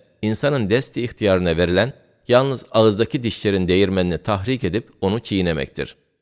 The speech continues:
Ve söylemek silsilesinden yalnız meharici huruf kalıplarına havayı sokup çıkarmaktır.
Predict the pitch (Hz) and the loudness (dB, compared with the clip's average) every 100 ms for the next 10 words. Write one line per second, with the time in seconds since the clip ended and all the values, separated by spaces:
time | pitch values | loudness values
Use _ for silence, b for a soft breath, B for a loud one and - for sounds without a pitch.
0 | _ _ 98 - 110 120 139 175 175 160 | _ _ -10 0 4 4 2 -2 -4 -4
1 | 131 117 110 92 85 117 _ _ _ 123 | -2 -2 0 0 0 -2 _ _ _ 2
2 | 139 151 143 - - 110 107 123 123 127 | 4 2 -2 -8 -4 -2 2 2 2 0
3 | 117 - 139 - - 107 - 95 90 101 | -6 -4 -4 -4 -2 -2 0 2 4 2
4 | 151 _ _ _ - 101 110 127 - 90 | -2 _ _ _ 0 2 2 0 -6 -8
5 | 120 - - 98 87 73 - 64 | -10 -8 0 0 0 -4 -8 -12